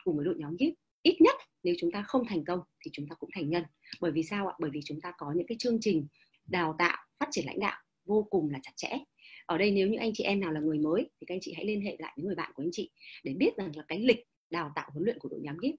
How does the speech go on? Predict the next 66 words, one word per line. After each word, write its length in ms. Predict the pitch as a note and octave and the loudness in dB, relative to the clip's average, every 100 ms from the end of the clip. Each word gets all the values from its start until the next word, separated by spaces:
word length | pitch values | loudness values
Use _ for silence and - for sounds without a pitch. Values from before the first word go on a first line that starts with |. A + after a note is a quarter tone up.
| _ - | _ -12
hoàn 180 | D#3+ D3+ | -10 -8
hảo 120 | D#3+ F3 | -10 -8
như 60 | E3+ | -6
thế 80 | |
nào, 240 | C#3+ E3+ C#3+ _ _ - | -4 -4 -8 _ _ -10
đúng 100 | F3+ | -6
không 80 | |
ạ? 60 | F#3+ - - - - | -6 -8 -20 -18 -6
Thế 60 | E3+ | -2
vậy 120 | A#3 - | -2 0
thì 100 | F3 | 0
đấy 120 | E3 | 0
là 100 | A#3+ - | -2 -4
Thủy 80 | |
sơ 240 | - A#3 A3 | -4 0 0
qua 200 | A3 G3 | 0 -6
một 100 | D#3 | -4
chút 100 | C#4 | -4
xíu 340 | C4+ A3 A3+ G4+ - | -2 0 0 0 -4
để 120 | C#3+ | -4
thấy 160 | C#3 F3 | 0 0
rằng 180 | C4 F3 | 0 0
là 240 | D#3 D3 _ - - - | -4 -6 _ -20 -12 2
trước 140 | E4+ A4 | 2 4
khi 220 | C#4+ C4 | 4 4
mình 260 | A3+ F#3 D#3 | 6 4 4
bắt 120 | D4 - | 0 0
đầu 160 | F3+ | 0
mình 140 | D#3+ D3 | 2 2
hiểu 200 | E3+ D3 | 2 0
cái 80 | C3+ | -2
câu, 240 | A3 G#3+ G3+ _ | -2 -2 -4 _
câu 140 | A3+ A3 | 0 2
chuyện 220 | A#3+ - - _ - | 0 -2 -4 _ -6
phát 100 | D#4 | -6
triển 180 | - C4+ A#3+ | -2 -2 0
kinh 140 | G3+ | -2
doanh 160 | G#3 F#3 | -2 -4
ở 140 | C3+ | -2
Nu 120 | D3+ F#3+ | 2 2
Skin 280 | - G#3+ | 2 2
này 120 | F#3 C#3 | 2 2
như 160 | G#3 G#3 | 2 4
thế 100 | E3 | 4
nào, 240 | G3 D3 - - - - | 4 0 -4 -12 -8 -2
cái 120 | F3 | 2
cơ 120 | B3 | 6
hội 180 | A#3+ A#3 | 8 8
mình 160 | E3 D#3 | 6 4
đồng 180 | E3 D3+ | 2 0
hành 200 | D#3 D3 | -2 0
với 100 | F#3 | 2
người 140 | G#3 | 4
bạn 200 | D#3 - | 2 -2
của 80 | - | -4
mình 220 | D3 C#3+ C#3 | -2 -2 0
và 120 | D3+ | 0
đội 120 | E3 | 0
nhóm 200 | - C#3 - | 0 -2 4
vip, 140 | D#4+ - _ _ _ A3 | 4 4 _ _ _ 2
thì 100 | G3 | 6
mình 140 | F3+ | 4
phải 120 | D#3+ D3 | 4 2
hiểu 260 | F3 C3 | 2 0
rằng 160 | D3 D3 | -2 -8
là 120 | C#3+ | -8